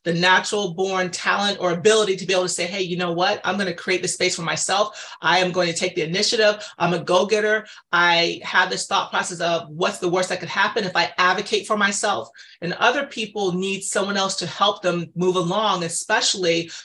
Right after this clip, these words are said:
when they're in places and spaces where they are the only, where they are historically marginalized or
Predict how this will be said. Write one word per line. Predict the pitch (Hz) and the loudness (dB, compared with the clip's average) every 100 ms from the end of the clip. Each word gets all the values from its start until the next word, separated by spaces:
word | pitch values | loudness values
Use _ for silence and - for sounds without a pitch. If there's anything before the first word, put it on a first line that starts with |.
| - | -2
when | 175 180 | 2 2
they're | 180 | 2
in | 170 | 0
places | 170 196 185 190 185 | -2 0 2 0 -4
and | 175 | -4
spaces | 170 - 180 180 170 | -6 -2 0 0 -2
where | 160 165 165 165 - | 0 2 2 0 -6
they | - 170 | -2 0
are | - 202 | 4 4
the | 196 - | 4 -2
only, | 160 - - - - - | -6 -10 -12 -14 -18 -4
where | 170 160 | 0 4
they | 180 | 6
are | 185 175 | 6 4
historically | 175 180 - 185 175 180 | 2 -2 0 0 2 0
marginalized | 175 175 175 165 165 160 165 - | 0 2 2 0 0 0 0 -2
or | 170 165 160 | 0 0 -2